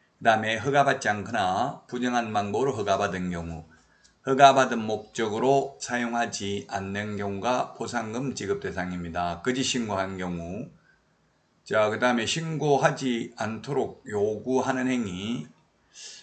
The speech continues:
보상금 지급 대상 아니죠. 허가받은 목적대로 이용하지 않는 경우 보상금 지급 대상이고요. 그 다음에, 에, 거짓 신고하도록 조장하거나 방조하는 행위는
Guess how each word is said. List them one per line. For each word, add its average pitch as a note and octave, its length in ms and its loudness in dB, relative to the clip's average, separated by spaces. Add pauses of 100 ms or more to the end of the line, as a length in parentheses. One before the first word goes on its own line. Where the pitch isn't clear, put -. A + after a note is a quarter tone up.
(320)
보상금 A#2+ 380 -2
지급 A2+ 220 -4
대상 G#2+ 300 -4
아니죠. G#2 640 -4
허가받은 C#3+ 440 2
목적대로 A2+ 540 -2
이용하지 A2+ 420 0
않는 G#2 220 -4
경우 G#2 220 -4
보상금 G#2+ 480 -4
지급 G2 300 -4
대상이고요. F#2+ 800 -6 (500)
그 G#2+ 140 -4
다음에, A2+ 800 2 (180)
에, G#2 400 -6 (720)
거짓 C3+ 180 6
신고하도록 B2 680 0
조장하거나 B2+ 760 2
방조하는 G#2+ 640 -2
행위는 A2 720 -2